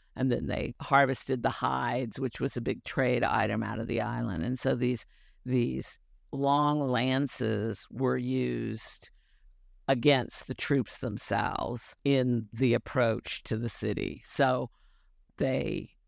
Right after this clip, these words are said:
were completely unprepared for what they found. They were not in good shape when they got there. They were easily frightened. There were lots of accounts of cowardice, including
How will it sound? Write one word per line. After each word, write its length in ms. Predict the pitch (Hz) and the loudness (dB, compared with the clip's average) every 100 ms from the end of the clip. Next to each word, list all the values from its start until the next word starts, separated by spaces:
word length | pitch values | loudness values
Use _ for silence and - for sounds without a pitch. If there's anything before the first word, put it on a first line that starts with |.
| - | -2
were 460 | 139 127 - - - - | 0 0 -2 -8 -18 -4
completely 600 | 131 123 190 208 208 165 | -4 0 4 6 6 6
unprepared 560 | 147 123 131 - 127 | 4 0 -2 0 -2
for 140 | - 123 | -2 -2
what 180 | 110 110 | -2 -2
they 140 | 117 | -4
found. 600 | - 123 110 117 123 123 | -4 -6 -6 -6 -6 -4
They 120 | 127 | -4
were 140 | 131 135 | -2 0
not 300 | 143 151 160 | 4 4 4
in 80 | 139 | 2
good 200 | 127 - | 0 0
shape 280 | 117 - | -2 0
when 100 | 107 | 0
they 140 | 113 101 | 0 0
got 320 | 104 107 110 | 2 0 0
there. 480 | 110 98 95 98 - | 0 0 2 0 -2
They 160 | - 117 | -2 -2
were 160 | 113 | -2
easily 460 | 151 156 139 135 127 | 2 4 4 2 0
frightened. 680 | - 120 117 113 117 120 127 - _ - | 0 -4 -2 -6 -6 -8 -8 -16 _ -2
There 180 | 127 | -2
were 100 | 127 | 0
lots 380 | 127 135 143 - | 4 6 6 4
of 80 | 147 | 0
accounts 380 | 127 131 120 - | 0 0 -2 -2
of 80 | 107 | -4
cowardice, 520 | - 120 120 127 - | 0 0 -2 -4 -6
including 600 | 120 - 127 120 127 127 | -6 0 2 2 0 -4